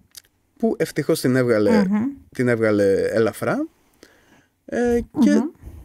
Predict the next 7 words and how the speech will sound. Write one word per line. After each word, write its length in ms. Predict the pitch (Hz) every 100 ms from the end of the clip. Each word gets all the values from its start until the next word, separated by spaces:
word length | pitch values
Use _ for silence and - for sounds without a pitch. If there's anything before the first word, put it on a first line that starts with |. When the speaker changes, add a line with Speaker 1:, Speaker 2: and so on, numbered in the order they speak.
| - _ _
Speaker 1:
τέλος 360 | - 233 180 165
πάντων, 480 | - 277 277 240 254 - - - - - - - _ _ _
ε, 100 | -
γυρίσαμε, 920 | 165 156 156 254 285 262 262 254 254 254 233 214 _ _ _ _ _ _ _
ε, 600 | 147 143 139 135 127 113
από 140 | 80
Speaker 2:
Κάτσε, 60 | 131